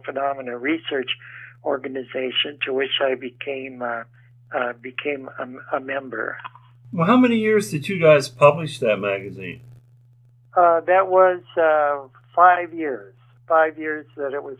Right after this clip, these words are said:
Speaker 1: published, and then, uh, I went into the, into the Navy in nineteen seventy-two.
Speaker 2: Oh boy, you've been in quite a few, few,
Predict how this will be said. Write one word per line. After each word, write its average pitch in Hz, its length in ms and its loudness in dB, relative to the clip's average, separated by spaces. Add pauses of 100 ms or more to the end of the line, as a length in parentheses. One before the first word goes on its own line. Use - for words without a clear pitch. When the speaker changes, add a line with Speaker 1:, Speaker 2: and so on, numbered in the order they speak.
Speaker 1:
published, 151 480 2 (500)
and 156 160 -6
then, 156 380 0
uh, 143 260 0 (500)
I 156 120 2
went 160 240 2
into 156 380 -8
the, 143 220 -16 (140)
into 165 300 -8
the 151 140 -12
Navy 147 580 -2 (500)
in 147 140 -10
nineteen 143 480 -2 (100)
seventy-two. 127 840 0 (440)
Speaker 2:
Oh - 60 -18
boy, 104 480 -4
you've 220 220 0
been 170 120 -2
in 139 200 0
quite 143 240 4
a 113 60 -2
few, 110 300 -8
few, 117 320 -8